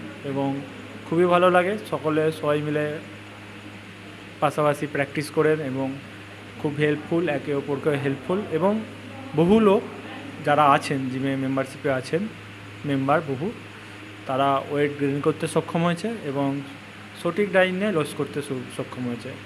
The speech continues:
এবং আমাদের মেন্টালিটি যে মেন যে জিম, জিমের যে মেন এ, মানে ধরুন জিম তো একটা থাকছেন,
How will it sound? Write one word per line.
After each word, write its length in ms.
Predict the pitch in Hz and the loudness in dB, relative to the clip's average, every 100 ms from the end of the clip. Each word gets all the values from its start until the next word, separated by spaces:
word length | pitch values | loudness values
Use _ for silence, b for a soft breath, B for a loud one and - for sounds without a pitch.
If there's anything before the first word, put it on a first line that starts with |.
| - - - - | -16 -16 -14 0
এবং 240 | 160 196 | 2 2
আমাদের 380 | 175 165 196 226 | 4 4 6 6
মেন্টালিটি 560 | 214 214 220 233 233 233 | 6 4 4 2 0 2
যে 260 | 220 214 214 - - - 185 | 4 4 2 -8 -14 -14 -2
মেন 300 | 175 220 220 | 4 8 8
যে 160 | 220 | 6
জিম, 340 | 180 170 160 131 - - - - - - - - - - - | 6 4 2 0 -8 -12 -14 -16 -16 -16 -16 -16 -16 -14 -6
জিমের 320 | 147 185 214 196 | 2 6 6 8
যে 140 | 214 | 8
মেন 340 | 196 180 156 | 8 8 6
এ, 140 | 131 123 - - - - | 4 0 -4 -14 -14 -4
মানে 400 | 165 175 175 175 170 | 2 4 4 2 2
ধরুন 340 | 180 185 185 180 - - - - - - - - - - | 4 4 0 -4 -12 -14 -16 -16 -16 -16 -14 -14 -12 -2
জিম 220 | 160 185 | 2 4
তো 100 | 196 | 6
একটা 240 | 202 196 196 | 6 6 4
থাকছেন, 520 | 180 170 - 196 | 6 2 4 4